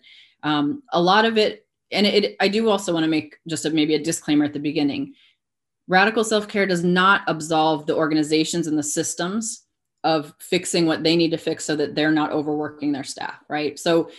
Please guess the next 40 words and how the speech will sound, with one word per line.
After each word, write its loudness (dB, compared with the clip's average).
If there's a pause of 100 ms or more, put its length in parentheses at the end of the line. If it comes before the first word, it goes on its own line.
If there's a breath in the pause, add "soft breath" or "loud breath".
(140 loud breath)
we 0
can 4
do 4
all 6
the 2
radical 2
self-care -2
ourselves -2 (240 soft breath)
and 0
still 0
be -2
part 2
of 0
an 0
organization 0
that 2
is -2
going 0
to -6
demand 2
twelve-hour -2
days -6
and 0
the -4
hustle -6
culture -6
and -6 (260 loud breath)
not 0
pay 2
women 2
as -2
much 0
as -4
men 2
and 2
those -2
kinds -2
of -10
things, -16
right? -6